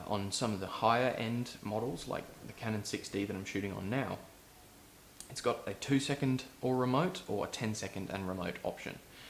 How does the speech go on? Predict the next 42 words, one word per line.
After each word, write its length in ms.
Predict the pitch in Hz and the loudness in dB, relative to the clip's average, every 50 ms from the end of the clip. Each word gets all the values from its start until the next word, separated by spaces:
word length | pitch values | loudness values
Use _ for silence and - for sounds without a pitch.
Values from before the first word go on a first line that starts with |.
| - - - | -12 -4 2
Uh, 220 | 98 101 98 92 80 | 4 4 4 4 4
and 100 | 98 98 | 4 4
I've 320 | 98 107 101 - - - - - - | 4 2 2 -2 -6 -14 -10 -4 -2
got 120 | 101 95 | -2 0
it 80 | 101 95 | 0 0
on 140 | 92 92 | -2 -2
the 80 | 95 92 | -4 -4
two-second. 600 | - - 110 101 - - 98 - 104 95 95 87 | -2 0 0 0 2 2 0 0 0 -2 -2 -2
I 80 | - - | -4 -6
could 180 | - - 110 104 | -6 -4 -2 -2
have 80 | 98 | -2
used 180 | 98 95 92 92 | -2 -4 -6 -6
the 60 | 92 - | -6 -6
ten-second. 580 | - 98 95 95 - 101 98 - 98 95 90 - | -6 -6 -4 -2 -4 -4 -4 -4 -8 -8 -6 -6
Either 200 | 95 95 95 95 | -4 -4 -4 -4
one 240 | 92 95 92 92 92 | -4 -4 -4 -4 -4
would 100 | 92 90 | -4 -6
have 100 | 90 - | -6 -4
worked 220 | 95 87 - - | -6 -6 -6 -6
perfectly 340 | - 92 - - - - - - | -8 -10 -10 -10 -12 -12 -8 -2
fine. 280 | - 110 120 151 180 180 - - - - - - - - - - - - - | 2 2 4 4 2 0 -2 -6 -14 -16 -16 -18 -18 -18 -18 -18 -18 -12 -8
But 120 | - 90 123 | 0 6 6
that's 180 | 131 135 - | 6 6 6
under 180 | 117 135 120 113 | 2 0 0 2
your 160 | 107 110 104 | 4 2 2
drive 540 | 95 90 95 98 104 101 98 101 101 98 - | 2 0 2 2 4 6 6 4 4 2 0
mode, 360 | 98 90 90 - - - - - | -4 -2 -2 -4 -4 -6 -8 -6
and 320 | 104 101 95 95 92 92 - - | -4 -4 -2 -2 -4 -4 -6 -2
I 140 | - 101 104 | 0 0 0
had 360 | 95 - - 104 95 92 90 - | 0 -2 -2 -2 -2 -2 -2 -4
a 40 | |
little 200 | 98 98 104 107 | -4 -2 -2 -2
bit 160 | 101 - 101 - | -2 -4 -6 -6
of 100 | - - | -6 -4
trouble 280 | - 104 92 87 90 | -4 -4 -2 -4 -6
figuring 420 | - - 92 90 92 92 95 92 90 | -6 -4 -4 -4 -4 -4 -4 -4 -2
that 120 | 90 92 | -2 -2
out 200 | 95 95 - - - - | -2 -2 -4 -6 -8 -8
when 140 | - 101 95 | -6 -4 -4
I 80 | 90 | -4
first 560 | 90 - - - 101 101 98 - - - - - | -6 -6 -2 0 0 0 0 -2 -6 -10 -10 -10
started 420 | - - 104 92 95 - 85 82 | -8 -6 -4 -4 -4 -4 -6 -8